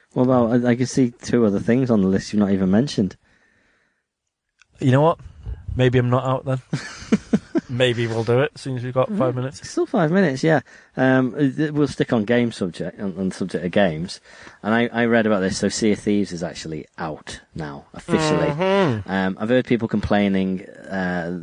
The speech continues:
Speaker 1: of, um, No Man's Sky syndrome. In that it's not a finished game yet, it's not ready. But I've never heard of a, of another game doing such a great beta sort of test
Speaker 2: Yeah.
Speaker 1: period.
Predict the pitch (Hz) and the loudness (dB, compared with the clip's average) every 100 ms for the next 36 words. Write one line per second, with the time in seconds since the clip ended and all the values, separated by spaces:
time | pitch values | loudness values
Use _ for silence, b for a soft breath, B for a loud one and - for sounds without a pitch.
0 | - 90 90 87 87 87 87 85 82 90 | -4 0 0 0 0 0 -2 -2 -2 2
1 | 90 90 87 - - 87 87 - 80 76 | 2 2 0 -2 0 0 -2 -4 -6 -6
2 | 76 78 _ B B B B B B B | -8 -12 _ B B B B B B B
3 | B B _ - 90 87 90 78 - 147 | B B _ -6 0 2 2 0 -4 -2
4 | 165 - 175 165 - 165 160 147 139 147 | -2 -2 -2 -2 -2 0 0 -2 0 -2
5 | 143 143 117 92 b b b - 127 110 | 0 0 0 -4 b b b -2 -2 -2
6 | _ _ _ _ _ _ - 123 127 131 | _ _ _ _ _ _ -4 -2 2 2
7 | 127 127 123 117 113 104 107 104 104 104 | 2 2 2 0 -6 -6 -2 -2 -4 -4
8 | 104 104 101 110 113 98 95 98 92 92 | -2 0 0 2 2 0 0 0 0 -2
9 | 107 - 95 - 98 95 - _ _ _ | -4 -4 -8 0 2 2 0 _ _ _
10 | _ _ _ 117 110 107 95 _ _ _ | _ _ _ 2 2 0 -4 _ _ _
11 | - - 92 95 - - 95 - - - | -8 -2 0 -2 -4 -4 -4 -6 -14 -4
12 | 139 110 - 110 107 104 | -2 0 -2 -2 0 -2